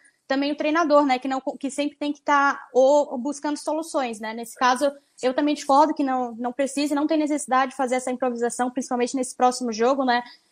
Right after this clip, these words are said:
É, não vai jogar os noventa minutos, como o Rodrigo falou, então vale, né,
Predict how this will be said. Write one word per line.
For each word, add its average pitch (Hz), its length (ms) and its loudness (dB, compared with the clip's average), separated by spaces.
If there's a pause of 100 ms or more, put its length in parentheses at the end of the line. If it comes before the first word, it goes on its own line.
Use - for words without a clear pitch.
(200)
É, 214 500 2
não 285 220 0
vai 359 140 6
jogar 320 360 4 (200)
os 302 160 -12
noventa 302 320 -6
minutos, 302 340 -6
como 254 240 -4
o 254 100 2
Rodrigo 262 360 -2
falou, 311 340 4
então 311 400 -2 (320)
vale, 285 320 2
né, 262 240 -2